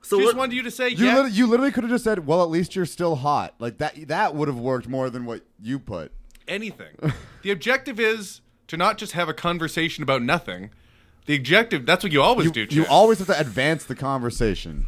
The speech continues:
Speaker 2: The objective
Speaker 3: What,
Speaker 2: is to
Speaker 3: what's
Speaker 2: flirt.
Speaker 3: the next goal? Okay, we wanna flirt. What's the next goal after that? I wanna meet you. Then after that, I wanna take you home. You wanna advance every time.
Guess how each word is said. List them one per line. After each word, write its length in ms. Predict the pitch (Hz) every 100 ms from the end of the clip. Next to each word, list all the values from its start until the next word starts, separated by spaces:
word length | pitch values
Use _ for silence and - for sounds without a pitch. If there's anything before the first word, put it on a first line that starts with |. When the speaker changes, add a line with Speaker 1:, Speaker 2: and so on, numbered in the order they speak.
| -
Speaker 2:
The 60 | 131
objective 300 | 123 185 190
Speaker 3:
What, 100 | 165
Speaker 2:
is 40 |
to 60 | -
Speaker 3:
what's 120 | 170
Speaker 2:
flirt. 160 | 120 185
Speaker 3:
the 40 | 165
next 240 | 156 151
goal? 280 | 123 131 101
Okay, 120 | 95 143
we 60 |
wanna 180 | 131 135
flirt. 300 | - 135 117
What's 160 | 92 110
the 40 |
next 160 | 143 135
goal 80 | 143
after 120 | 131
that? 80 | 135
I 40 |
wanna 140 | 110 110
meet 260 | 110 131 98
you. 180 | 90 73
Then 180 | 113 120
after 240 | 120 -
that, 60 | 120
I 20 |
wanna 120 | 107
take 180 | 131 113
you 80 | 113
home. 220 | 113 82
You 80 | 85
wanna 200 | 107 117
advance 440 | 101 110 110 90 -
every 280 | 110 98 101
time. 380 | 107 98 76